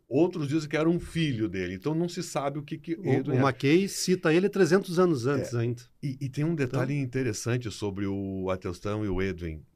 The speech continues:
Speaker 1: que é interessante sobre isso. O, alguém chegou e fofocou na cabeça do rei, né? Olha o termo, fofocou na cabeça do rei,
Speaker 2: Uhum.
Speaker 1: que o Edwin havia traído ele, havia feito uma coisa muito ruim.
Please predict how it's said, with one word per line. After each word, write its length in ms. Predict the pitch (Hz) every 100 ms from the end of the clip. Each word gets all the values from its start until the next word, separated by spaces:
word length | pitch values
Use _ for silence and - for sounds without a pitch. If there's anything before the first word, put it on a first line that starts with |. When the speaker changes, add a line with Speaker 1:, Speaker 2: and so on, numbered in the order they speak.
| _ _
Speaker 1:
que 160 | 92 95
é 100 | 92
interessante 640 | 90 104 101 - 95 95
sobre 280 | - 95 87
isso. 260 | 80 - -
O, 680 | 95 92 90 90 87 85 78 _ _
alguém 380 | 107 123 135 196
chegou 720 | - 143 95 120 156 123 85
e 120 | - 98
fofocou 560 | 135 123 123 - 156
na 80 | 139
cabeça 480 | 117 95 107 110 90
do 100 | 90
rei, 260 | 104 139
né? 220 | 95 113 123
Olha 160 | - 95
o 60 | 87
termo, 260 | 92 85 80
fofocou 420 | 98 95 - 120
na 80 | 110
cabeça 300 | 95 98 -
do 80 | 95
rei, 100 | 123
Speaker 2:
Uhum. 60 | 131 - - - -
Speaker 1:
que 80 | 165
o 100 | 170
Edwin 220 | 185 185
havia 260 | 180 156 170
traído 500 | 175 160 180 143 123
ele, 160 | 110
havia 220 | 107 117
feito 300 | 123 127 120
uma 160 | 131 127
coisa 280 | 123 127 127
muito 280 | 120 117 127
ruim. 180 | 123